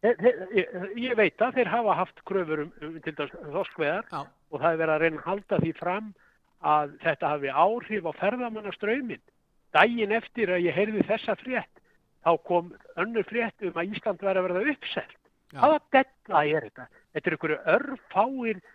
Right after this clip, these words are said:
Speaker 1: einstaklingar sem að, eh, tala um, ég, ég, ég ber alveg virðingar fyrir, fyrir skoðunum annarra varðandi þetta. Menn hafa síðan verið að tala um að þeir verið að drepa þessi dýr með hvalafullum hætti. Það var gerð skýrsla um það fyrir, hvað, tvö þúsund og fimmtán, þá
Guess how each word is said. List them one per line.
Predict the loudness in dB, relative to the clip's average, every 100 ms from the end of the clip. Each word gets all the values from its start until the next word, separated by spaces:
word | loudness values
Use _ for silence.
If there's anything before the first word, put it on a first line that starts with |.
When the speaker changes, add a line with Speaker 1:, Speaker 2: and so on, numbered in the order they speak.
| _ 0
Speaker 1:
einstaklingar | 0 0 -2 -4 -4 -10 -4 -4 -2
sem | -6
að, | -4 -6 -8 _ _ _ _ _ _
eh, | 0 0 0 -2 -8 -8 -8 4
tala | 6 6 4
um, | 0
ég, | 0 0 0
ég, | -2 0
ég | -2 -2
ber | 0
alveg | 0 0 -2
virðingar | -2 0 -2 -4 -4 -6
fyrir, | -4 -6 -6
fyrir | -8 -8
skoðunum | -10 -6 -4 -4 -6 -6
annarra | -8 -4 -2 -2
varðandi | 0 0 -2 -6
þetta. | -8 -10 -12 -20 _ _ _ _ _
Menn | -2 2
hafa | 4 4
síðan | 2 -2 -2
verið | -4
að | -4
tala | -4 -4
um | -6
að | -6 -6
þeir | -10
verið | -8
að | -8
drepa | -4 -4 -2 -8
þessi | -8 -12
dýr | -10 -10 -10
með | -10
hvalafullum | 0 2 0 -6 -12 -6
hætti. | -6 -6 -12 -14 -14 _ _ 0
Það |
var | 0
gerð | 0 -2 -2 -6
skýrsla | -6 -6 -8 -4 -4
um | -6
það | -8 -4 -4 -6 _ _ _ _
fyrir, | -2 -2 -2
hvað, | -2 -2
tvö | -4
þúsund | -6 -6
og | -10 -4
fimmtán, | -4 -4 -12
þá | -8